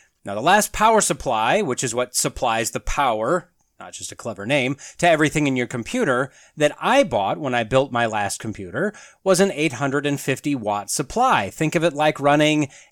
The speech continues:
eight and a half one hundred watt light bulbs. <sighs> From back in the day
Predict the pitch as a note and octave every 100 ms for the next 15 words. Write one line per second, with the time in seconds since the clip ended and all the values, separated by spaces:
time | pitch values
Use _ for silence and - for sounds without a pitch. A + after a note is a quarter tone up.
0 | - G#3 A#3 G3 F3 F3+ E3+ G2+ - B2
1 | D3+ D3+ F3 G3 D3+ D#3+ F3 C#3 D3+ F3+
2 | A#2 A2+ F2+ F2+ - - _ _ _ _
3 | _ _ A2 G#2+ - - - C#3 D#3 D#3
4 | E3 D3 C3+ D#3 D#3 D3+ C#3